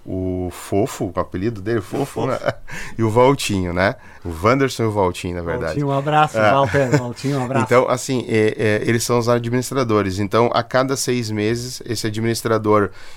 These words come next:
Speaker 1: ele faz a escolha dele por posição da, do grid da lista,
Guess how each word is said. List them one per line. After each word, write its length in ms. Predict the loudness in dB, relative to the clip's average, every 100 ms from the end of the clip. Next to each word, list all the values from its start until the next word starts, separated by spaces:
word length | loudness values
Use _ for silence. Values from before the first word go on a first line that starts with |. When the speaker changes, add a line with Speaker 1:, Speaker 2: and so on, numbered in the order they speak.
| -4
Speaker 1:
ele 220 | -2 0
faz 380 | 2 4 4 4
a 60 |
escolha 440 | 0 0 2 4 4
dele 380 | 2 2 0 -6 0
por 200 | 2 2
posição 760 | 2 2 2 -4 0 2 4
da, 200 | 2 0
do 200 | -2 -6
grid 320 | -2 -2 -2
da 140 | 0 0
lista, 440 | 0 -2 0 -2